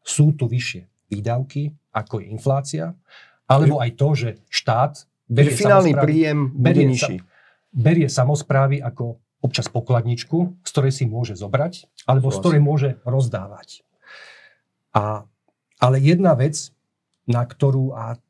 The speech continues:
Speaker 1: tak nejako sa zabúda pri hospodárení miest.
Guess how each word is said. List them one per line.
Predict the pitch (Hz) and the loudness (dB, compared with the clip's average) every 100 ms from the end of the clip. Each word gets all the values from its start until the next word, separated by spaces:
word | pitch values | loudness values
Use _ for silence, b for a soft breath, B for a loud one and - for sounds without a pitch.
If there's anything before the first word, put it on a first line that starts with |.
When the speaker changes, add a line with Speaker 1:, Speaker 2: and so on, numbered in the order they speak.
| _ | _
Speaker 1:
tak | 127 | 0
nejako | 139 139 139 | 0 0 -4
sa | - 123 120 _ _ | -4 -6 -8 _ _
zabúda | 123 127 156 170 135 104 - | -2 4 6 6 4 -2 -8
pri | 113 | -8
hospodárení | 117 127 117 117 | -4 -2 -2 -4
miest. | 107 101 - - | -8 -10 -12 -16